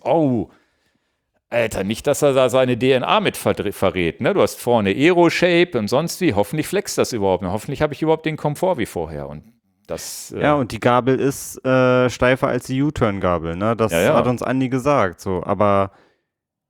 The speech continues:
Speaker 2: da dachten wir auch so, okay. Und hinterher war es für dich, ja, aber, also, minimal und es ist halt von Vorteil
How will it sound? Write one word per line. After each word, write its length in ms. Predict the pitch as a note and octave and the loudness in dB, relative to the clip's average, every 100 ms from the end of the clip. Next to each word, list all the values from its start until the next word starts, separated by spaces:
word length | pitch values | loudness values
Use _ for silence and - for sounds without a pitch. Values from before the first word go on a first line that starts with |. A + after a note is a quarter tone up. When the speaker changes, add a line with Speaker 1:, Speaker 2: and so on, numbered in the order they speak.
| _ | _
Speaker 2:
da 160 | - A2 | 0 2
dachten 260 | B2 - B2+ | 2 0 0
wir 60 | |
auch 100 | B2 | 0
so, 160 | - - - | 0 -10 -6
okay. 800 | G#2+ - - G2+ G2+ A2+ C#3 - _ | -6 -6 -4 0 2 0 -2 -6 _
Und 260 | A2+ A2 F#2+ | -8 -6 -6
hinterher 680 | - B2+ D3 C3+ C3+ C#3 B2+ | -4 0 2 4 4 4 4
war 140 | A#2+ | 2
es 100 | A#2+ | 2
für 100 | - | -2
dich, 360 | A#2 B2 - - | -2 -2 -4 -16
ja, 400 | - G#2+ B2 G#2+ - | -2 2 4 2 0
aber, 440 | F#2 G2 F#2+ F2 _ _ | 0 2 0 -2 _ _
also, 380 | - G2 G2 F2+ - _ _ _ | -6 -4 -4 -6 -10 _ _ _
minimal 880 | A#2 B2 A#2 G2+ F#2+ A2 D3 F#3 E3+ _ _ _ | 0 2 0 0 0 2 2 -2 -6 _ _ _
und 300 | C3 D3 C#3 | 2 2 0
es 120 | - A#2+ | -6 -6
ist 180 | - | -2
halt 200 | B2 A#2+ - _ | 0 0 -4 _
von 320 | - C3+ B2 | -8 -4 -4
Vorteil 680 | - C#3 F3+ - F2+ E2 F2 | 0 2 2 2 -2 -2 -6